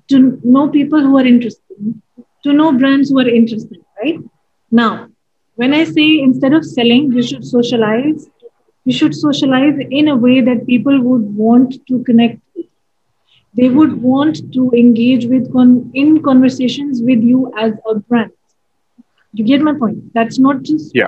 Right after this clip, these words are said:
Speaker 1: true for a person. It's also true for a company. You should be so wonderfully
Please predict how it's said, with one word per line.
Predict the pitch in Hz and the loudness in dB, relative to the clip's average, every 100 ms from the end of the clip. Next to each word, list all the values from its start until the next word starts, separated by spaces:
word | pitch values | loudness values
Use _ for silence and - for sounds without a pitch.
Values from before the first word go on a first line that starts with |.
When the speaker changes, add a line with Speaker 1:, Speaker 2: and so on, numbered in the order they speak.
| - | -6
Speaker 1:
true | 285 277 | -14 -8
for | 262 | -6
a | 254 | -4
person. | 269 262 247 180 - - _ 233 | -4 -4 -6 -10 -14 -20 _ -8
It's | 220 | -4
also | 240 254 302 | -4 -2 -2
true | - 302 294 | -2 -4 -2
for | 247 | -4
a | 226 | -2
company. | 240 240 214 180 - _ _ | 0 0 -2 -8 -16 _ _
You | 202 254 349 | 0 2 2
should | 349 370 349 | -2 -6 -2
be | 330 330 | 2 2
so | 330 - 262 254 254 254 - - _ 233 | 0 -6 -6 -2 -2 -2 -6 -12 _ -2
wonderfully | 247 277 277 277 - 269 262 - | 2 2 2 -2 -4 -2 -2 -4